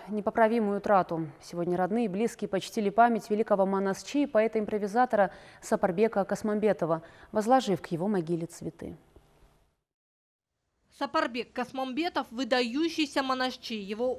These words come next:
Speaker 2: острое слово пронизывало до глубины души. Его не стало ровно год назад, на восемьдесят шестом году жизни. Это большая потеря не только для родных и близких,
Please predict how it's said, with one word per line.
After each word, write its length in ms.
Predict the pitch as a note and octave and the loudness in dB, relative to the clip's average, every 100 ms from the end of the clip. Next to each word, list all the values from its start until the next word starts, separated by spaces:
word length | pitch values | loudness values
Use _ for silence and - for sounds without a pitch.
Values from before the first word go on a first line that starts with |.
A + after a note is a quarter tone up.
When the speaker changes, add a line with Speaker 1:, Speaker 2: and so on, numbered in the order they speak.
| D4 | -4
Speaker 2:
острое 440 | F4 - D4+ D4 | -4 -4 0 0
слово 360 | C#4+ C#4 C#4+ A3+ | 0 -2 0 0
пронизывало 680 | A#3 A#3+ B3+ E4+ C#4 B3+ A#3+ | 0 -2 -2 -4 -2 2 2
до 140 | A3 | 0
глубины 400 | A3+ B3+ C4+ C4+ | -4 -6 -6 -6
души. 480 | A#3+ D4 - C4 G#3 - | -4 -4 -4 -6 -6 -4
Его 200 | B3 E4+ | -2 0
не 160 | F4 | -2
стало 420 | E4+ G#4 G#4 E4+ | 0 2 6 6
ровно 340 | D4+ F4 F4 D4+ | 6 0 0 -2
год 260 | A3+ C#4 C4+ | 0 -2 0
назад, 480 | B3+ F#3 G3+ G3+ - | -2 -2 -6 -8 -12
на 180 | G#3 G#3+ | -6 -4
восемьдесят 720 | G3+ E4+ D#4+ C#4 G#3 A#3 G#3+ | -2 -4 -4 -6 -8 -8 -8
шестом 340 | A3 - D#4+ | -8 -6 -6
году 340 | C#4+ C4 A#3+ A#3+ | 0 -2 0 -4
жизни. 480 | F#3+ G#3+ F#3+ G3+ F#3+ | -4 -6 -6 -6 -6
Это 220 | A3 A3 | -4 -2
большая 400 | A3+ A#3 C4 C#4+ | 0 0 2 2
потеря 500 | B3+ A#3 A3+ D4+ D4 | 2 -2 -4 -2 0
не 160 | B3+ B3+ | -2 -4
только 380 | B3 E4 E4 D#4 | -4 -4 0 0
для 180 | C#4 C#4 | 4 4
родных 380 | C4+ A#3 C4+ | 2 0 -6
и 60 | C4 | -4
близких, 540 | A#3+ C4 B3+ - B3+ | -2 -4 -4 -6 -8